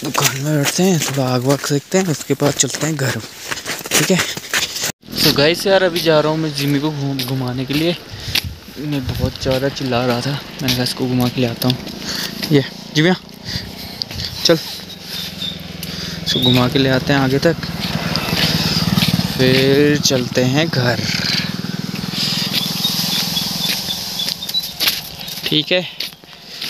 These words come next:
वो आगे तक घुमा के ले आते हैं इसको। ये बेचारा अभी सुबह से बंद ही था, रो रहा था। फिर चलते हैं घर को।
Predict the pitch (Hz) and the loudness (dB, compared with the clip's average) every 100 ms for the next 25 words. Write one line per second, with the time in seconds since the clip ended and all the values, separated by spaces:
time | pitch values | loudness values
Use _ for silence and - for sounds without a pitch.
0 | - - - - - 170 165 143 131 131 | -10 -10 -12 -12 -4 0 2 2 2 2
1 | 135 139 123 123 139 135 135 147 160 - | 0 0 0 0 2 2 2 0 -2 -4
2 | 175 143 - - - - - - - - | -4 -4 -8 -10 -8 -6 -6 -4 -6 -6
3 | - - - - - - 143 131 127 139 | -8 -14 -14 -14 -12 -4 0 2 4 6
4 | 139 143 147 139 131 131 135 131 131 131 | 6 4 0 0 0 2 4 4 4 4
5 | 127 123 - - - - - - - 131 | 2 -2 -4 -12 -14 -14 -10 0 4 6
6 | 123 117 117 - - - - - - - | 4 2 0 -2 -2 -8 -8 -8 -8 -10
7 | - - - - - - - 143 123 135 | -14 -14 -14 -8 -8 -4 0 2 2 0
8 | 143 123 113 117 | 2 2 0 -4